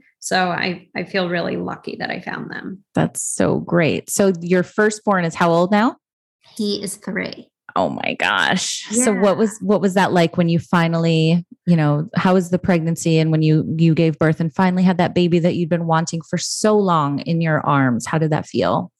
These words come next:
Speaker 2: And
Speaker 1: It
Speaker 2: how
Speaker 1: was
Speaker 2: did your husband feel?
Speaker 1: amazing. It was so amazing. I mean, you can't describe the feeling of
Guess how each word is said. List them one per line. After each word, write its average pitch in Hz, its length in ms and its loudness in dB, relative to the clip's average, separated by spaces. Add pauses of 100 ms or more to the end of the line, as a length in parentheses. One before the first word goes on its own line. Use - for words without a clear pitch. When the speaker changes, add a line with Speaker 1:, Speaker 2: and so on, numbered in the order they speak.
Speaker 2:
And 175 120 2
Speaker 1:
It - 20 4
Speaker 2:
how 170 100 2
Speaker 1:
was 170 100 2
Speaker 2:
did 160 60 -4
your 165 100 0
husband 143 420 -2
feel? 160 160 -6
Speaker 1:
amazing. - 280 -12 (140)
It 220 80 0
was 233 240 0
so 220 200 0
amazing. 175 640 -6
I 185 100 -2
mean, 185 420 -4 (340)
you 202 200 -4
can't 185 600 -2
describe 170 840 -4 (360)
the 208 120 0
feeling 180 380 0
of 170 300 -6